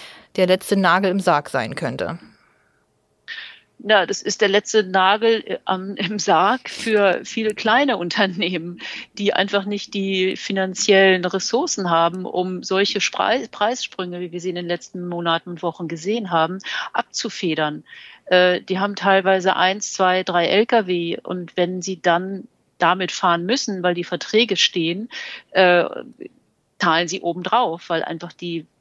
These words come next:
Speaker 2: weil sie möglicherweise die Kosten nicht, äh, vereinbart haben. Es gibt ja diesen sogenannten Dieselfloater. Ähm, die stehen, also die vereinbaren Transportunternehmen mit ihren Kunden.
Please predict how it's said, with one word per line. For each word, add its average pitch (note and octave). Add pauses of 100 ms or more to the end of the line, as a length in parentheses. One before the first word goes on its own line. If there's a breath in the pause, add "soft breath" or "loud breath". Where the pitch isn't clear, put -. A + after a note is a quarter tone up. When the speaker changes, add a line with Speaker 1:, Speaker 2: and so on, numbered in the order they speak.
Speaker 2:
weil E3
sie F3
möglicherweise D#3+
die E3+ (100)
Kosten F#3+ (300 loud breath)
nicht, F3+ (100)
äh, E3
vereinbart F#3+
haben. E3
Es E3
gibt -
ja F#3
diesen E3+
sogenannten E3+
Dieselfloater. E3 (600 loud breath)
Ähm, E3 (200)
die F#3
stehen, F#3
also F3
die F3
vereinbaren F3+
Transportunternehmen F3+
mit F3
ihren E3+
Kunden. C4+